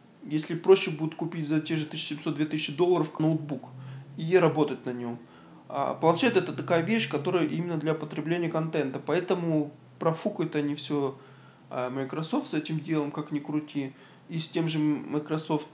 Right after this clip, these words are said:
э, Windows восемь, что они придумали на, м, десктопной версии с этими вот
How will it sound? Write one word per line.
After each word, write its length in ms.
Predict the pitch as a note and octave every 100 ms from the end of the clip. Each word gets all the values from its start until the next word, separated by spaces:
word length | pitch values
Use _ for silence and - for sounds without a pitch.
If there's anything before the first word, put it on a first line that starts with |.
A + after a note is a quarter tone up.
| -
э, 680 | C#3 C#3 C3+ B2+ B2+ B2 - - - - - - - - - - -
Windows 480 | D3 D#3 E3 C#3 -
восемь, 480 | D3+ G#3 A#3 G3+ F3+ - - - - - -
что 200 | - -
они 140 | D#3 D3+
придумали 640 | D3+ E3 D#3 D3+ D3+ C#3+
на, 580 | C#3+ C#3 C#3+ B2+ C#3 B2+ - -
м, 380 | D3+ C#3+ C#3 B2+ - -
десктопной 720 | C#3 D#3+ - - E3 D3+ C3
версии 440 | D#3+ G#3 G#3 C#3+
с 120 | C#3+
этими 320 | D3 C#3 D3 C#3
вот 340 | C3+ C3+ -